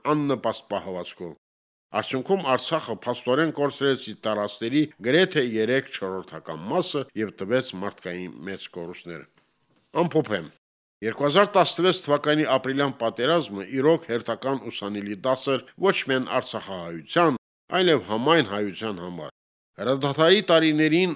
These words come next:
հարաբերական խաղաղության պայմաններում մենք կարծես թե ինչ-որ չափով թուլացրել էինք մեր զգոնությունը, թերացել մեր բանակի սպառազինության արդիականացման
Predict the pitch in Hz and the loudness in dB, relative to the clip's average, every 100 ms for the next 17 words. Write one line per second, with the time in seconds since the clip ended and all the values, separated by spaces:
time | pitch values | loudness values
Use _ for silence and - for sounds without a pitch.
0 | 85 - 110 110 120 127 135 175 143 131 | -6 -6 -2 0 0 0 2 0 4 2
1 | 120 113 143 139 113 107 98 104 110 170 | 2 -2 -2 -2 -2 -4 -6 -4 0 2
2 | 170 - 156 180 165 170 180 190 170 185 | 0 0 2 2 2 2 2 0 0 0
3 | - 165 147 143 139 151 - 139 135 131 | 0 0 0 -4 -2 -4 -2 2 2 2
4 | 139 123 107 104 107 117 107 90 110 110 | 2 2 0 -4 -6 -4 -4 -4 -4 -4
5 | - 110 92 73 _ _ _ - 170 160 | -6 -6 -8 -10 _ _ _ 6 6 6
6 | - 185 151 135 123 131 127 147 - - | 4 4 4 2 2 0 -2 -4 -8 -4
7 | 117 127 117 123 117 - 139 139 - 156 | -2 0 0 -2 -6 -4 -4 -4 0 0
8 | 127 120 110 113 117 110 135 160 151 | 2 -2 -2 -4 -4 -4 -2 -2 -2